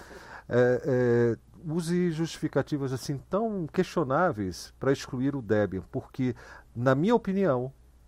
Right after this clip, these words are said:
na prática, aquilo que leva software livre até as pessoas,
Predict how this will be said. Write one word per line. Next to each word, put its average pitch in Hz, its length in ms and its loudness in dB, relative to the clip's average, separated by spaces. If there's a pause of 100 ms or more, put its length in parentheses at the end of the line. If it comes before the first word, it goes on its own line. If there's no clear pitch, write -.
na 120 240 4
prática, 120 720 2 (440)
aquilo 180 520 2
que 156 140 2
leva 139 360 6
software 190 720 2 (320)
livre 120 540 2
até 120 300 2
as 139 160 2
pessoas, 127 840 -4